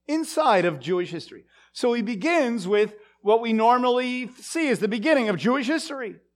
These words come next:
uh, the call of Abraham. Notice he doesn't talk about the faith of Abraham. He's not talking, that's not his subject matter here.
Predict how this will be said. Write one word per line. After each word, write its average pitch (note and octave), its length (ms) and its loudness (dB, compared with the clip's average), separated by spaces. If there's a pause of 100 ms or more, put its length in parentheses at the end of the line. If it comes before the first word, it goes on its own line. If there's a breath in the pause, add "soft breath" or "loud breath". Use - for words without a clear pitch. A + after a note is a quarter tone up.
(320)
uh, G3 120 0
the G3 200 4
call F#3 360 2
of F3 80 0
Abraham. F3+ 540 0 (480)
Notice C#4 400 4
he C4+ 100 -2
doesn't D4+ 300 0
talk C#4+ 240 2
about A3+ 220 4
the G3+ 60 0
faith B3+ 320 2
of D#3 120 -6
Abraham. A#2+ 440 -12 (380)
He's F3 140 -6
not B3+ 140 0
talking, B3+ 320 0
that's A#3+ 200 0
not C4+ 140 2
his A#3+ 100 0
subject F#3 460 -4
matter A2 320 -14
here. E2 200 -20